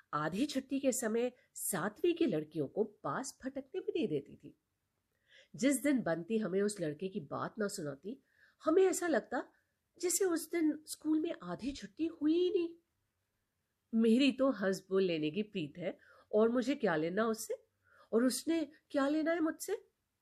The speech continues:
कभी-कभी बंती हमें इस तरह कहकर टालने लग गई थी। बंती लाख टालती, पर उसके चेहरे से हमें प्रतीत होने लगा था कि वो हंस बोल लेने की प्रीत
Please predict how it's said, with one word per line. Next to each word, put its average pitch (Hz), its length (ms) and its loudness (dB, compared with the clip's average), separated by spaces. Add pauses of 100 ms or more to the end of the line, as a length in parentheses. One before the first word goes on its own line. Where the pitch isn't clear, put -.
(140)
कभी-कभी 202 460 2
बंती 151 440 -4
हमें 233 280 -4
इस - 240 -8
तरह 190 180 -4
कहकर 165 400 -12
टालने 147 540 -6
लग 135 220 -6
गई 120 140 -12
थी। - 260 -20 (1000)
बंती 233 460 0
लाख 160 460 -4
टालती, 147 480 -12 (420)
पर - 60 -6
उसके - 320 -4
चेहरे 196 420 0
से 233 120 -2
हमें 202 260 0
प्रतीत 196 480 -8
होने 160 180 -2
लगा 147 240 -4
था 190 300 -4 (440)
कि 277 100 -6
वो 311 400 0 (220)
हंस - 300 -4
बोल 269 200 6
लेने 185 300 4
की 214 160 -4
प्रीत 202 460 -6